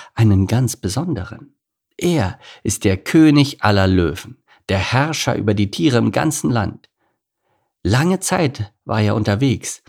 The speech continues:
denn der Frieden in der Savanne war bedroht. Aber nun ist euer Papa zurückgekehrt.“ „Unser Papa ist der König aller Löwen?“,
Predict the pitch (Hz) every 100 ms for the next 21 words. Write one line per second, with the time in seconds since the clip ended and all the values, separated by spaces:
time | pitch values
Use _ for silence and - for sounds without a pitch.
0 | _ _ _ 95 92 90 - 147 135 98
1 | 85 80 - 76 101 135 87 73 - -
2 | 90 - - - - 120 110 143 220 214
3 | 190 - 135 123 120 - - 113 - 110
4 | 92 - - - - - _ _ _ _
5 | _ _ _ _ _ _ _ _ _ _
6 | _ _ - 185 175 151 - 190 - 151
7 | 160 180 - - - - 151 127 127 -
8 | 226 247 240 - - 160 160 127 107 214
9 | 254 - 113 175 226